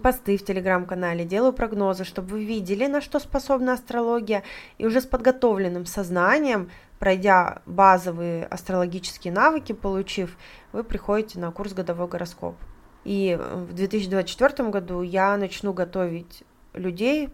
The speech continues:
по той схеме, по которой я вижу, как астролог должен готовиться, чтобы прийти потом ко мне на курс «Годовой гороскоп».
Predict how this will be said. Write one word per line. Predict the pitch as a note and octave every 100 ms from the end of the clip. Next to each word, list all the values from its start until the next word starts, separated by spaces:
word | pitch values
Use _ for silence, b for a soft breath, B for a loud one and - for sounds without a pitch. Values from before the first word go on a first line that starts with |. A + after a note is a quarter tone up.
| -
по | - F#3+ F#3 F3 E3+ - -
той | G3
схеме, | F#3 - A#3 C#4+
по | -
которой | - F#3+ F#3+ G3
я | F#3+ G3 E3+
вижу, | E3+ D#3+ -
как | E3+ E3+
астролог | - F3+ F3 E3+
должен | F3 F3 E3+ F3
готовиться, | F3 G#3 D4+ D4 - F3+ - B B B _ - - -
чтобы | - G#3+ G#3
прийти | F#3+ F3+ F3 G#3+
потом | A3 G3 E3+
ко | E3+
мне | F3 G3
на | F3
курс | G3 F#3
«Годовой | F3+ F3 E3 E3+
гороскоп». | F3 E3+ - F3